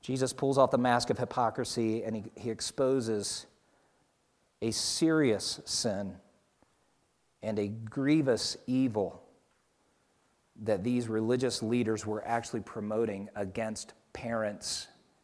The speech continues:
in this specific case and in violation of the fifth commandment.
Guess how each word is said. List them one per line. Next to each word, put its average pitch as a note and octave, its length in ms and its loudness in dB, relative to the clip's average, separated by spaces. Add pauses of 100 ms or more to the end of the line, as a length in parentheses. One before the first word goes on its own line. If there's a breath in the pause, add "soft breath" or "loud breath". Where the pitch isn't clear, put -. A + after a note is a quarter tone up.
(160)
in G2+ 120 -6
this G2 120 -4
specific A2 520 -6
case - 560 -12 (680 soft breath)
and A2+ 120 2
in G#2 140 0
violation G#2+ 680 0
of F#2 80 -12
the F#2+ 80 -12
fifth - 260 -14
commandment. F#2 440 -18